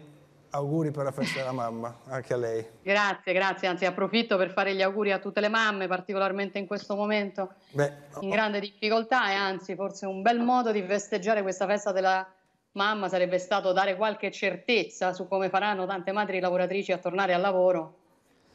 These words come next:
Speaker 2: avendo strumenti per poterselo permettere,
Speaker 1: A-,
Speaker 2: nel
Speaker 1: ade-,
Speaker 2: senso
Speaker 1: adesso ne, adesso ne parliamo. Oggi è stata una bella giornata per l'arrivo di Silvia Romano, intanto, no? Questa è stata una,
Speaker 2: Sì.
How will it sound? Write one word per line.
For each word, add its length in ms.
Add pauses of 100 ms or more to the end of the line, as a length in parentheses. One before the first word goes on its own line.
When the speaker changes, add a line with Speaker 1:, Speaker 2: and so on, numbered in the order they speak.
Speaker 2:
avendo 440
strumenti 540
per 160
poterselo 640
permettere, 420
Speaker 1:
A-, 80
Speaker 2:
nel 180
Speaker 1:
ade-, 200
Speaker 2:
senso 180
Speaker 1:
adesso 400
ne, 140
adesso 400
ne 120
parliamo. 460
Oggi 240
è 20
stata 200
una 100
bella 300
giornata 480
per 120
l'arrivo 400
di 120
Silvia 340
Romano, 400
intanto, 460
no? 260
Questa 340
è 80
stata 460
una, 180
Speaker 2:
Sì. 120